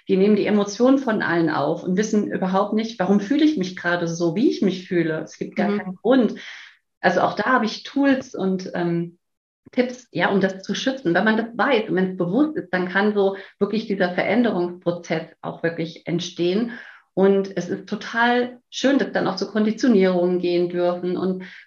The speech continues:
Speaker 1: wirklich auch alte Glaubenssätze können aufgelöst werden. Und dann gibt's eben wieder diese Ziele, die einfach wieder größer werden und die Menschen selber wieder erkennen, wenn's mir gut geht,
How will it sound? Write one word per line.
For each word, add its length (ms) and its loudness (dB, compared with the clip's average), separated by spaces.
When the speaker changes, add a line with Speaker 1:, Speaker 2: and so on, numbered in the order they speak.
Speaker 1:
wirklich 300 2
auch 140 -2
alte 260 4
Glaubenssätze 960 0
können 240 -2
aufgelöst 720 -2
werden. 160 0
Und 160 -2
dann 240 0
gibt's 220 -4
eben 240 4
wieder 220 4
diese 420 0
Ziele, 320 6
die 160 0
einfach 400 0
wieder 520 2
größer 500 2
werden 360 0
und 260 -4
die 60 2
Menschen 480 2
selber 420 2
wieder 160 0
erkennen, 540 -2
wenn's 300 -2
mir 240 6
gut 340 2
geht, 380 -6